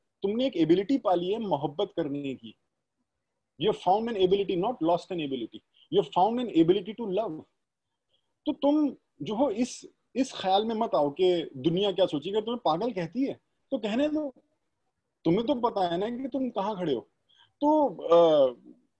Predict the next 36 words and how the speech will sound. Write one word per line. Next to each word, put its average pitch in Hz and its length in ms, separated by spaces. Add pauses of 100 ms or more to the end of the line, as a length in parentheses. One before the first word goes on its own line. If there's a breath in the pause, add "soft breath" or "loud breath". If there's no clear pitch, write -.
(120)
कई 220 120
बार 247 120
ये 269 120
भी 285 60
होता 160 220
है 170 100
कि, 214 280 (360 soft breath)
अम, 156 680 (220)
लोगों 196 200
को 226 80
ये 233 140
डर 214 120
लगता 170 260
है 180 80
कि 185 80
अगर 190 160
हम 170 280
complete, 170 680
अ, - 200 (1080)
नॉन 175 280
वायलेंस 175 300
को 185 100
अगर 185 120
हम 185 80
चुनते 147 300
हैं 120 160 (240)
या 156 80
मोहब्बत 160 400
को 185 80
हम 170 120
चुनते 131 300
हैं, 113 100 (800)
तो 254 460 (340)
जो 156 200
है, 208 200
हम, 233 540